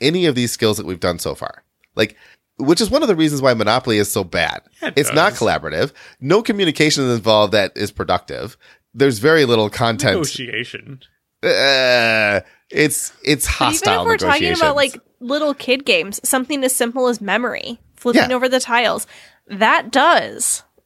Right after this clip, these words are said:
Speaker 3: That teaches so many critical thinking skills. And watching kids try to figure it out and seeing the kid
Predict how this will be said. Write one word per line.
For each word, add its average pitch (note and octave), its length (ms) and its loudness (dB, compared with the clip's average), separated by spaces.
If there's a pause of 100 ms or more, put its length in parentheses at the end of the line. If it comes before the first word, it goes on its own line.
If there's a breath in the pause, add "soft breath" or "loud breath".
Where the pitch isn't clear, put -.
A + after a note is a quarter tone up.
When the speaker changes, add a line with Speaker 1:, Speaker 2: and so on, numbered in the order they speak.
(120)
Speaker 3:
That A#3+ 260 0
teaches D#4 560 -4 (120)
so - 500 0
many B3 240 -2
critical G3+ 360 -6
thinking G3+ 380 -6
skills. - 500 -4 (400 loud breath)
And A#3+ 420 2
watching B3+ 640 0
kids B3+ 400 2
try G#3+ 380 0
to C4+ 120 0
figure A#3 420 0
it F#3+ 60 0
out F3+ 220 0 (280 loud breath)
and A3 180 -2
seeing B3+ 520 0
the B3+ 80 2
kid A#3+ 460 -2